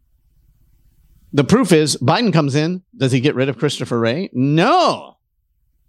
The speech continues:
Job well done, Christopher Wray, backstabbing Donald Trump. He wouldn't be there if he wasn't one of them. He'll, he'll be there the entire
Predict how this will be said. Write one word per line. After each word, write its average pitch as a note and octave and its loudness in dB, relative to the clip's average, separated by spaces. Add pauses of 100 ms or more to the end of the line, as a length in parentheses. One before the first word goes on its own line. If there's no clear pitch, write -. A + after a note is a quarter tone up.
(460)
Job A#3+ 2
well A#3 4
done, D4+ 0
Christopher C3+ -2
Wray, D3+ 0
backstabbing C3+ -2
Donald A#2+ 0
Trump. A#2 -6 (720)
He D3 2
wouldn't F#3+ 2
be G3 0
there B2 0
if A2+ -6
he C3 -4
wasn't C3+ -4
one C3 -4
of A2 -4
them. B2 -4 (1500)
He'll, G3 2
he'll G3 4
be F#3 0
there F3 2
the F3+ -4
entire F#3 -2